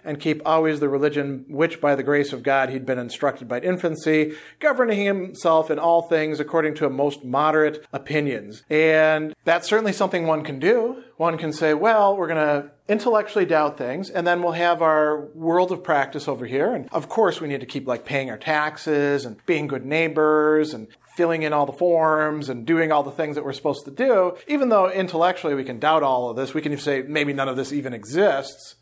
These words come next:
Th-, there's a disconnect there, isn't there? Unamuno says,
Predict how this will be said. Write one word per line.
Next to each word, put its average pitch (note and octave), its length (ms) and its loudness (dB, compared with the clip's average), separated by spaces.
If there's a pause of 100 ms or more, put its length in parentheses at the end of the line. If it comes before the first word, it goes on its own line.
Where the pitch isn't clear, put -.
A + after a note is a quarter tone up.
(140)
Th-, D3+ 140 -12
there's C#3+ 160 -2
a A#2+ 60 -10
disconnect C#3 580 -6
there, G2+ 180 -12
isn't B2 280 -10
there? - 240 -20 (360)
Unamuno A#3+ 680 2
says, C3 520 -2